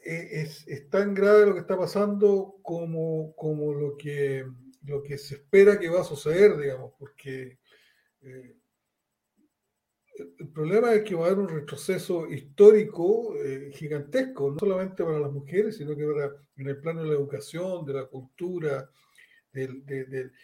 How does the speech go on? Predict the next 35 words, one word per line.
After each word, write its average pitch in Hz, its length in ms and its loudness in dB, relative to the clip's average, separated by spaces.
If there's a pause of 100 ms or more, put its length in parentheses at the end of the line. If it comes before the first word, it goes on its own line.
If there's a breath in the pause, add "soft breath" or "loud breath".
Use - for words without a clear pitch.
(180)
de 139 120 -8
la 135 100 -4
economía, 143 960 -2
del 131 320 -8
desarrollo, 143 1080 -2
del 135 100 -14
desarrollo, 151 500 -6
digamos, 143 440 -4 (160)
de 143 100 -10
la 139 80 -12
sociedad 156 380 -8
en, 139 200 -12
en, 135 160 -20
en 135 80 -20
su - 140 -20
contexto 143 400 -16
en 143 80 -16
general. 147 400 -6 (1000)
¿Ya? 151 260 -8 (400)
Imagínate 170 420 -8
pasar 170 320 -4
de 175 60 -4
una 165 160 -6
so-, 143 300 -6
de 147 80 -8
una 160 100 -4
sociedad, 160 600 -4 (320)
eh, 139 340 -6
camino 170 480 -4
a 175 60 2
la, 147 420 -6
camino 156 320 -4
a 180 40 0
la 170 80 -4
indust-, 147 400 -8